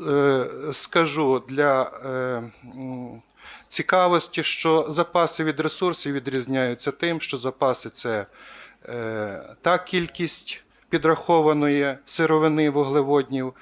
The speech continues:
як-, яку можливо взяти на сьогоднішній день існуючими технологіями. Ресурси — це геологічна оцінка, яка потребує ще детальних, е, досліджень,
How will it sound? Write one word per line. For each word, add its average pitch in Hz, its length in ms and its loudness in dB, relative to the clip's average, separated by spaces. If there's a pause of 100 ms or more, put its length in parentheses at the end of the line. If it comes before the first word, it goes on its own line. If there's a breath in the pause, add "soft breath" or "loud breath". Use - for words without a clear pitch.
(220 loud breath)
як-, 147 300 -8 (160)
яку 151 400 0
можливо 147 640 2
взяти 147 440 0
на 135 120 0
сьогоднішній 127 760 -2
день 160 300 0
існуючими 127 640 -6
технологіями. 98 800 -10 (480 loud breath)
Ресурси — 175 760 2 (200)
це - 180 2
геологічна 147 640 2
оцінка, 175 500 0
яка 123 260 2
потребує 123 560 -6
ще - 180 -6
детальних, 127 640 -4 (500 loud breath)
е, 117 260 -12 (580)
досліджень, 170 800 -2